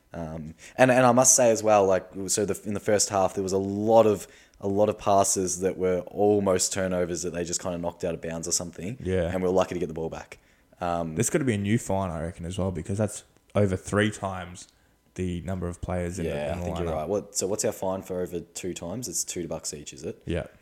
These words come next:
Speaker 1: Yeah, so I think that should be, that should be three bucks each.
Speaker 2: Yeah, maybe.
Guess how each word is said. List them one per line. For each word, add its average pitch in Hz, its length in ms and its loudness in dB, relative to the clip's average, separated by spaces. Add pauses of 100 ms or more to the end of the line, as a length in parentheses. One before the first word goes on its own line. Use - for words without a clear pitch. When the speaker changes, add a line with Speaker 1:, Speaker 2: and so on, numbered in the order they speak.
Speaker 1:
Yeah, 78 200 -12
so 82 240 -2
I 85 60 -2
think 92 160 -8
that 82 80 -4
should 82 160 -6
be, 76 240 -8 (220)
that - 100 -8
should - 80 -6
be 71 60 -12
three 76 200 -8
bucks - 240 -12
each. - 280 -16 (460)
Speaker 2:
Yeah, - 100 -8
maybe. 92 300 -10